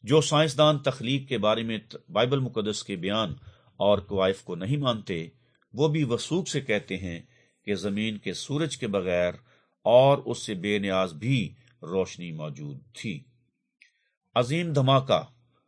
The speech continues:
کے بے دلیل نظریے کی حامی یہ قیاسی نظریہ پیش کرتے ہیں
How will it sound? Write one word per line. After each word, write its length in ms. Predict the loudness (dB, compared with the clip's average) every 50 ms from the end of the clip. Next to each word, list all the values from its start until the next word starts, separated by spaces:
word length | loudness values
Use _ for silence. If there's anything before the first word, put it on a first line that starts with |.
| _ _ _ _ _ _
کے 200 | _ -4 -4 -4
بے 320 | -4 -2 0 2 2 4
دلیل 280 | 2 2 2 2 2 0
نظریے 440 | 0 -2 -4 -4 -4 -2 -2 -2 -2
کی 180 | -2 -4 -8 -6 -4
حامی 380 | -4 -4 -2 -2 -4 -4 -4 -6 -8 _ _ _ _ _ _ _
یہ 220 | -10 -4 -2 -2 -2 -2 -2
قیاسی 400 | -2 -2 -2 -2 -2 -6 -6 -4
نظریہ 360 | -4 -4 -6 -6 -6 -4 -4 -6 -6
پیش 220 | -8 -10 -10 -10 -12
کرتے 300 | -14 -14 -14 _ -12 -12
ہیں 220 | -12 -12 -12 -14